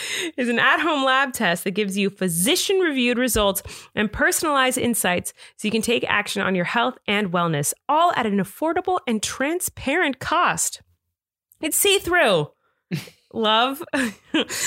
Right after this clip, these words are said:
With over thirty tests, you'll be able to choose the ones that make the most sense for you. Food sensitivity, metabolism, sleep, and stress, and thyroid are just a few of the many options. Here's how it works.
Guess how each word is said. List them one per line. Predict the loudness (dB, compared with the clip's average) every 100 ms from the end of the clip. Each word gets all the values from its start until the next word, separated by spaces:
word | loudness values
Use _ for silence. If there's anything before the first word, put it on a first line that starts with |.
| -4 -2
With | 0
over | 0 2 0
thirty | 2 2 2
tests, | 2 2 2
you'll | 0
be | 0
able | 0 0
to | -2
choose | -2 -2 -2 -2
the | 0
ones | 0 0 0
that | -2
make | 0 0 -2 -4
the | -2
most | 0 0 0
sense | 0 0 -2
for | -2
you. | -2 0 0 -2 -6 -20 -20 -6
Food | -2 -2
sensitivity, | -2 -2 -2 -2 -2 0 0
metabolism, | -2 -2 -4 0 0 0 0 0
sleep, | -2 0 0 0 0
and | 0 2
stress, | 0 0 2 2 0 -2
and | -2 -2
thyroid | 0 2 4 2 2 2 0
are |
just | -2 -2
a | -2
few | -2 -2
of | 0
the |
many | -2 0
options. | -2 -4 -6 -12 -14 -16 -16 -14 -4
Here's | -2 2
how | 2
it |
works. | 2 0 -2 -8